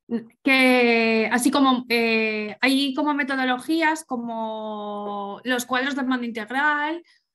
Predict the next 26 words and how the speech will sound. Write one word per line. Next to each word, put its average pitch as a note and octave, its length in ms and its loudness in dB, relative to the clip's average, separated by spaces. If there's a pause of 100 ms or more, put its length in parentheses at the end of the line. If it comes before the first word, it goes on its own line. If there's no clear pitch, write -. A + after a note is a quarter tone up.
(140)
eh, A3 960 -4 (680)
que B3+ 80 -2
por A#3 140 2
ejemplo, A#3+ 500 0
pues, G#3+ 220 -4
incluyen A3+ 1700 -4
varios B3 340 -2
tipos A#3+ 280 -4
de A#3+ 60 -2
indicadores, D4+ 960 -4
de, G#3 460 -8
pues, A3 140 -10
unos A#3 180 -2
enfocados A3+ 540 -6
a, G3+ 680 -4
a - 200 -6
la A#3 140 2
formación A3+ 480 -6
del G#3+ 140 -6
equipo G#3+ 300 -10
de G3+ 440 -8
trabajo, C#4 560 0
orientados G#3+ 560 -2
al G3 100 -8
cliente, B3+ 880 -2 (1200)
eh, G#3 1400 -4